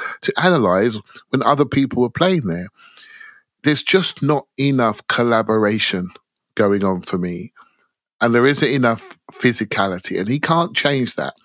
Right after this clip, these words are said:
However, I will give the caveat this by saying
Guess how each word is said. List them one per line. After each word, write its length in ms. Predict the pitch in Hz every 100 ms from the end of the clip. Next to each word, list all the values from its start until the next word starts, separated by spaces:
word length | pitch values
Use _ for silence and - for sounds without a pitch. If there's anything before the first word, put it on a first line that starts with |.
| -
However, 580 | - 202 202 190 123 - - - _ _ _ _ _ _ _ -
I 180 | 139
will 180 | 147 147
give 280 | 143 170 160
the 100 | -
caveat 520 | - 156 143 127 104
this 180 | 107 107
by 200 | - 98
saying 560 | - 139 135 120 117